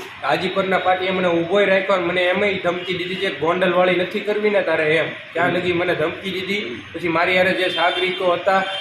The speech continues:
એને કીધું, મેં બોલાવ્યા, પછી ન્યાય ઊભી રાખી, ત્યાં લગી એને મારી લીધો એ.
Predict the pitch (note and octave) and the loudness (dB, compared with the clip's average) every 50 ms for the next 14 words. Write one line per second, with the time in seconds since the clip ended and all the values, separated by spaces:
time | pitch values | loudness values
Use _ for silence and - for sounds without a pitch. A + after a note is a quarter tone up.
0 | - - - - D3+ E3 F3 F#3 G3 F#3+ F#3 - F3+ F#3+ F#3 F#3+ G3 F#3+ F#3+ F#3 | -10 -10 -8 -4 -2 -2 0 2 2 2 2 0 -2 -4 -2 -2 -2 0 0 0
1 | E3+ D#3 E3 F3 F#3 F#3+ G3 G3 F#3 F#3+ F#3+ F#3+ F#3 E3+ D#3+ E3 F3 F#3+ G3 F#3+ | 0 2 2 2 4 4 4 4 4 2 0 -4 -4 -4 -2 0 2 2 2 2
2 | F#3 F3+ F#3+ F#3 F3 F#3 F#3 F#3 - G3 F#3+ F#3+ F#3 F#3 F#3 F3+ F3 F3 F3 E3+ | 2 0 0 0 2 2 0 0 -2 -4 -6 -2 0 0 2 2 0 0 0 2
3 | E3+ E3+ F#3 G3 F#3 F3+ F#3 F3+ F3+ E3+ E3 D#3 C#3 C#3 C3 B2+ A#2+ | 2 2 2 2 2 2 2 2 2 0 0 -2 -4 -6 -8 -8 -8